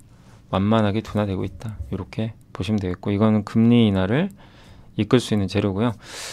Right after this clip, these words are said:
그다음 미국 재무부에서 이제 나왔던 재료인데, 이번에 근원 피씨 발표됐죠. 꺾였죠.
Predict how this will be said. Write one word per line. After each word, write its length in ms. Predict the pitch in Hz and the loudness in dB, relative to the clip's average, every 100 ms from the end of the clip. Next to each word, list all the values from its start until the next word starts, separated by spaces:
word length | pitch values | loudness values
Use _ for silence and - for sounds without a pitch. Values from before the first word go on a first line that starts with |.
| - | -6
그다음 220 | - 131 | 6 8
미국 240 | 131 151 151 | 8 6 6
재무부에서 960 | 127 147 147 147 127 135 131 131 127 123 | 4 6 8 8 8 6 8 8 6 2
이제 260 | 110 110 104 | 0 2 4
나왔던 320 | 101 107 120 | 2 4 2
재료인데, 480 | 101 98 101 120 104 | 2 0 2 2 2
이번에 480 | 117 117 110 104 98 | 4 6 6 4 0
근원 240 | - 127 123 | 4 6 6
피씨 320 | 135 - 110 | -2 -4 -2
발표됐죠. 580 | 95 117 98 - - 95 - - - - | -2 -2 -6 -6 -8 -10 -12 -20 -20 -6
꺾였죠. 480 | 139 147 139 - | -4 0 -2 -2